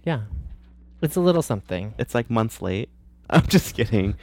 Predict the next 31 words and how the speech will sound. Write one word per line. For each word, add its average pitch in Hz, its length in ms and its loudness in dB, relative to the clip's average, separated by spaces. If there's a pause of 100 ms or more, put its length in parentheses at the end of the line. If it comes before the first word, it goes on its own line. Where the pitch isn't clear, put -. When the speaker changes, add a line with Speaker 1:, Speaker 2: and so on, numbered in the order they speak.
(200)
Speaker 2:
It 101 100 2
is, 95 280 2
but 113 200 2
I'm 113 140 6
excited. 165 520 4
<laughs> 208 280 4 (600)
Speaker 1:
It's 131 120 -2
a 127 60 0
Christmas 139 340 -2
present? 190 480 -2 (100)
Speaker 2:
It's - 580 -4
a, 147 300 -6
it's - 320 -6
a 147 60 -2
Hanukkah 151 420 -4
present. 98 480 -4
Speaker 1:
It's 127 140 0
a - 20 2
Speaker 2:
You 135 60 0
Speaker 1:
holiday. 220 360 2
Speaker 2:
really 240 200 6
did 226 180 0
get 226 160 0
me 220 140 0
a 202 80 0
Hanukkah 196 360 -4
present. 92 540 -2
Speaker 1:
It's 135 160 -2
a 143 60 0
holiday 147 300 0
present. 98 420 -4